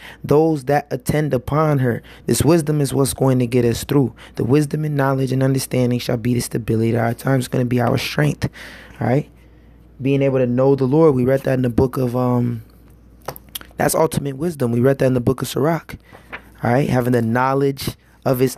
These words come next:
omnipotency, okay? Let's read that again. It's the book of Sirach, chapter nineteen and verse twenty. It says, "The fear of the Lord is all wisdom." All right? The fear of the Lord is all wisdom.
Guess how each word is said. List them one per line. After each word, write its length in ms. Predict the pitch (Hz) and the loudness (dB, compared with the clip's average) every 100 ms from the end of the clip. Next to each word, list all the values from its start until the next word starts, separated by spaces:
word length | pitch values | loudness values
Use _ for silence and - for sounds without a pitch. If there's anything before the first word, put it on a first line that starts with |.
| - | -2
omnipotency, 1080 | 131 135 - - 135 - 139 - 165 170 - - - - - - | 0 0 0 0 -2 -6 -16 -12 -8 -8 -10 -20 -20 -20 -20 -14
okay? 420 | - - 147 175 175 - - - - - - | -12 0 0 0 -4 -16 -20 -20 -20 -20 -20
Let's 180 | - - | -10 -4
read 140 | 123 | 0
that 180 | 135 151 | 2 2
again. 320 | 117 113 110 - - - - - - - - | 0 -4 -8 -16 -20 -20 -20 -20 -20 -20 -20
It's 140 | - | -12
the 60 | - | -8
book 200 | 117 120 | -4 -4
of 60 | 113 | -2
Sirach, 420 | 127 135 143 - - | 0 2 2 -2 -16
chapter 300 | - 127 - | -8 -6 -2
nineteen 720 | 123 123 120 - 165 165 156 - - - - - - | 0 0 0 0 2 4 2 -2 -18 -20 -20 -20 -8
and 320 | 131 131 127 117 | 0 2 4 2
verse 760 | 113 131 131 143 - - - - - - - - - - - - - - - | 2 4 4 0 -4 -12 -16 -20 -20 -20 -20 -20 -20 -20 -20 -20 -20 -20 -16
twenty. 360 | - 190 143 123 | -2 2 2 0
It 60 | 139 | -2
says, 220 | 147 135 | 0 2
"The 100 | 127 | 0
fear 420 | - - 214 226 | -2 2 4 4
of 220 | 208 185 | 4 0
the 80 | 180 | 2
Lord 380 | 160 147 151 160 | 2 4 4 4
is 180 | 175 - | 0 0
all 280 | 139 139 156 | 0 2 2
wisdom." 600 | 147 226 196 175 175 117 - - - - - - | 4 2 4 2 2 0 -6 -20 -20 -20 -14 -4
All 80 | |
right? 280 | 117 135 170 - | 2 2 2 -4
The 60 | |
fear 340 | - - 185 180 | -2 4 4 4
of 60 | |
the 80 | 180 | 2
Lord 260 | 160 156 147 | 2 2 0
is 100 | 143 | 0
all 280 | 160 165 156 | 2 4 4
wisdom. 580 | 196 208 165 208 160 | 4 2 4 2 2